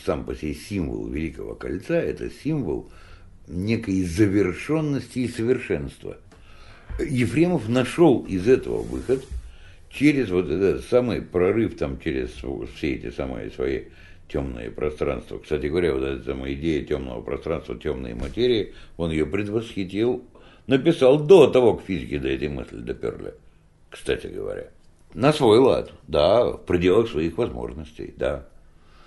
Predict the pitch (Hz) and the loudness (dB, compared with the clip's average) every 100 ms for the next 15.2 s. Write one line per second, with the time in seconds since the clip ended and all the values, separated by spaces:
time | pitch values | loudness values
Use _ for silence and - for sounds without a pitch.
0 | - - 85 95 101 95 62 - 107 131 | -20 -14 -8 -4 -4 -4 -6 -6 -4 0
1 | 151 135 - 120 117 110 170 - 104 104 | 2 2 2 4 4 4 4 4 0 0
2 | 127 180 214 202 - 71 - - - _ | 0 -2 -4 -4 -2 -2 -4 -14 -20 _
3 | - _ _ 120 160 165 165 85 78 101 | -20 _ _ -2 0 0 -2 -4 -4 0
4 | 98 90 85 80 - - - - - 69 | 0 2 0 -2 -6 -18 -20 -20 -18 -6
5 | 104 110 156 151 - - - _ - 120 | -4 0 2 2 2 -4 -20 _ 0 4
6 | 120 143 190 - - - - 95 98 147 | 4 4 2 0 -8 -16 -6 -6 4 6
7 | 123 - 104 101 123 165 143 92 87 98 | 6 4 -2 -2 2 4 4 2 2 0
8 | 104 95 - 90 - 55 - - - - | -2 -6 -8 -12 -10 -14 -14 -20 -18 -18
9 | - - - - 143 151 123 - - - | -16 -18 -16 4 6 6 4 -2 -12 -12
10 | - - - 80 78 69 101 92 98 87 | -12 -12 -4 -2 0 -2 -4 -4 -4 -2
11 | 92 117 98 80 - 104 87 87 71 - | -2 0 -4 -4 -4 -4 0 0 0 -4
12 | - - - - 73 73 73 71 69 - | -20 -20 -12 -2 0 2 2 2 0 -2
13 | 71 69 92 85 78 67 95 110 95 92 | -6 0 2 2 -2 -4 -2 0 2 0
14 | 78 95 82 71 69 67 78 76 64 53 | 0 -2 -2 -2 -4 -2 0 0 -4 -8
15 | 50 50 | -10 -12